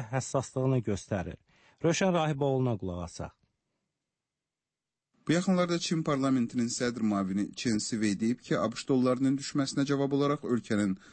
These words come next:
Speaker 2: xarici valyuta ehtiyatlarında lazımi balans yaradılmalıdır. Sonra isə Çin Mərkəz Bankının direktoru Su Chuan dolların qlobal valyuta olaraq öz əhəmiyyətini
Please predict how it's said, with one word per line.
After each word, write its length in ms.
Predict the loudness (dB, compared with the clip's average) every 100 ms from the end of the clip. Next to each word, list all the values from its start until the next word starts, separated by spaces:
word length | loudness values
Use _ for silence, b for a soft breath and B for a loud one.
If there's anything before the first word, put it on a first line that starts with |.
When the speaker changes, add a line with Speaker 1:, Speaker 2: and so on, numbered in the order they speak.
| B -2
Speaker 2:
xarici 300 | 0 0 0
valyuta 300 | 0 0 -2
ehtiyatlarında 840 | -2 -2 -2 0 0 0 2 2 2
lazımi 520 | 0 0 0 0 0
balans 380 | 0 0 0 -2
yaradılmalıdır. 800 | 0 0 0 0 0 -2 -4 -8 -12 B B _
Sonra 340 | 0 2 4 2
isə 180 | 0
Çin 160 | 0 2
Mərkəz 440 | 2 2 0 0
Bankının 420 | 0 2 2 2 2
direktoru 420 | 2 2 0 0
Su 220 | 0 -4
Chuan 340 | 0 2 2
dolların 380 | 2 2 2 2
qlobal 480 | 2 2 2 0 2
valyuta 300 | 0 0 0
olaraq 340 | 2 0 0
öz 180 | -2 0 0
əhəmiyyətini 640 | 2 2 2 0 0 -2